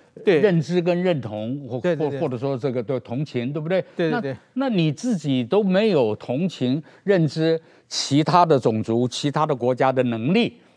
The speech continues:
Speaker 1: 对。
Speaker 2: 你凭什么要求其他的国家、其他的种族来，
Speaker 1: 嗯。
Speaker 2: 来认知你，来跟你同情呢？是不是？
Speaker 1: 嗯。
Speaker 2: 所以这是一个双向的，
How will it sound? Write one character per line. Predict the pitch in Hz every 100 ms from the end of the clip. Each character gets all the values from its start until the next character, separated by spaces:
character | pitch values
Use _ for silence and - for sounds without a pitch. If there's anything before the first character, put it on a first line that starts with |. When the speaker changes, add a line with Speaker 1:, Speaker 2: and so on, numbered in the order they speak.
| _
Speaker 1:
对。 | 135 107 _ _ _ _
Speaker 2:
你 | 196 214
凭 | 196 226 294
什 | 254
么 | 226 214
要 | 214
求 | 196 160 156 156 _ _
其 | - 170
他 | 190
的 | 175
国 | 147 151
家、 | 156
其 | 160 147
他 | 147
的 | 147
种 | 139 120 113
族 | 117 123 - _ _ _ _
来， | 131 120 131 180
Speaker 1:
嗯。 | - - - 349 202
Speaker 2:
来 | 127
认 | 170 175
知 | 151 165
你， | 139 101
来 | 95 107
跟 | 110 135
你 | 107
同 | 110
情 | 120 110 104
呢？ | 110 _ _ _ _
是 | - 156
不 | 131
是？ | 131 _ -
Speaker 1:
嗯。 | 110
Speaker 2:
所 | 110 285
以 |
这 | 214 302
是 | 254
一 | 269
个 | 208 -
双 | - 254 262 262
向 | 254
的， | 196